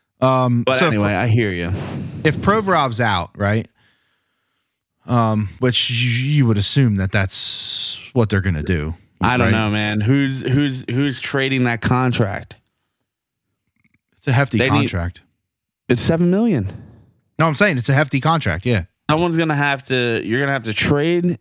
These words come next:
Speaker 2: him.
Speaker 1: Yeah, 'cause it was. Well, hold on. Ellis was who? Uh, Myers and Patrick.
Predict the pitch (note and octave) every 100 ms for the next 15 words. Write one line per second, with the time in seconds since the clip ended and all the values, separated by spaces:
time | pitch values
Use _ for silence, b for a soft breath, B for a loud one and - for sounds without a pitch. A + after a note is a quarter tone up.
0 | - A2+ C3+ B2 A#2 A2+ - B - C3+
1 | A#2 D3 F#3+ G#3 E3+ D3+ - E3 D#3 C#3+
2 | F3+ C3+ A2 - - E3 G#3+ G3 D3 D3+
3 | C#3+ C3+ B2 - B2+ E3 B2 G2+ - A#2
4 | A2 B2 C#3+ D3+ D3+ C3+ C3+ B2 A2+ C#3+
5 | C3+ A2 F#2+ _